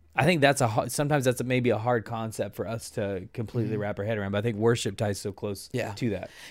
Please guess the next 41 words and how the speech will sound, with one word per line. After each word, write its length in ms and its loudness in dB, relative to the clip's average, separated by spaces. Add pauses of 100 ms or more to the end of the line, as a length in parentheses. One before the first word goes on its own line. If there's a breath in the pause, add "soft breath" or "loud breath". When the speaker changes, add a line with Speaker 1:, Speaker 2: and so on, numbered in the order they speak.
Speaker 2:
Yeah, 160 8
I 60 10
think 220 4
it's, 320 4
you 180 6
know, 300 6 (760)
I 80 6
think 160 8
when 140 8
worship, 360 10
especially 400 6
when 60 6
we 60 6
talk 260 8
about 240 6
it 100 0
through 120 -4
the 100 0
verbalization 760 2
of, 140 -4
like, 160 -4
song, 440 -2
Speaker 1:
Mm-hmm. 320 -2 (120)
Speaker 2:
you 120 4
know, 80 2
God 280 8
made 120 4
me 60 6
to 100 4
love 300 2
him 200 -6
back. 280 -4
Like, 120 0
this 220 2
is 80 0
what 160 10
God 220 2
desired. 500 -8
And 160 2
we, 320 4
we 460 4